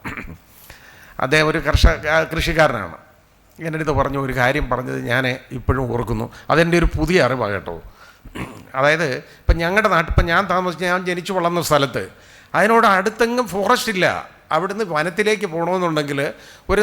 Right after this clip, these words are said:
നാൽപത് കിലോമീറ്റർ പോയാലേ വനമുള്ളൂ. പക്ഷേ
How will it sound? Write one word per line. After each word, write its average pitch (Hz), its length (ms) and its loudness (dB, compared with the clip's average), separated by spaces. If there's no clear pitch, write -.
നാൽപത് 214 540 4
കിലോമീറ്റർ 196 720 2
പോയാലേ 175 440 2
വനമുള്ളൂ. 180 540 0
പക്ഷേ 214 300 2